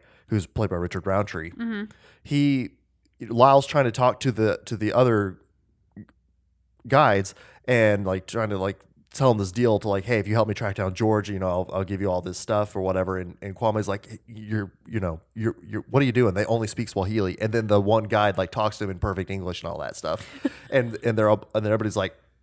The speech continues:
Speaker 1: "What?" But then also to, like, some extent, that part's a little bit like, okay.
Speaker 2: Yeah.
Speaker 1: <laughs> It's like that, that, why is that a shock reveal that this guy knows perfect English? You know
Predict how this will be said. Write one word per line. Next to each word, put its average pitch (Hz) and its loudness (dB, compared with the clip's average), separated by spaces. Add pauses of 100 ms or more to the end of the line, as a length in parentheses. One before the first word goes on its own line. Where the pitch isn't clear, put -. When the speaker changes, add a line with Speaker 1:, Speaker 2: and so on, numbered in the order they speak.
(340)
Speaker 1:
"What?" 120 6 (340)
But 139 0
then 175 6
also 208 8
to, 190 4
like, 185 6
some 220 4
extent, 202 4 (280)
that 240 6
part's 185 6
a 156 2
little 143 4
bit 131 6
like, 113 4 (1700)
okay. 101 2
Speaker 2:
Yeah. 180 0
Speaker 1:
<laughs> - -8
It's 196 0
like 175 4
that, 170 4
that, 170 -2
why 151 0
is 143 4
that 151 8
a 123 2
shock - 4
reveal 123 6
that 110 -4
this 107 -8
guy 117 8
knows 101 2 (180)
perfect 98 -2
English? 90 -8
You 175 -4
know 170 0